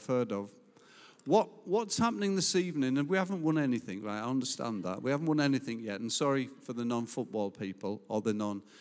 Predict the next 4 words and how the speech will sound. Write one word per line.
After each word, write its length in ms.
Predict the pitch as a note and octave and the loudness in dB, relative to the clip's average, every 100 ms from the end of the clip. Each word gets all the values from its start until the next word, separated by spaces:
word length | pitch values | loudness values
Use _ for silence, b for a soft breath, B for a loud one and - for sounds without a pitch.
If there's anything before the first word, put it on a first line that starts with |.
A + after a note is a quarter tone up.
| B _ G#2+ | B _ -4
um, 480 | G2+ G#2+ G#2+ G#2+ - - | -2 -2 -4 -6 -12 -4
English 480 | A#2 G#2+ G2+ - - E2 - | -2 0 -2 -4 -10 -16 -18
football 560 | - A2+ G2+ G2+ G2 C3+ - _ | -6 -2 0 0 -2 -12 -20 _
supporters. 880 | - - - A2+ G#2+ - F2 F#2+ - | -8 -6 0 0 0 -4 -8 -8 -10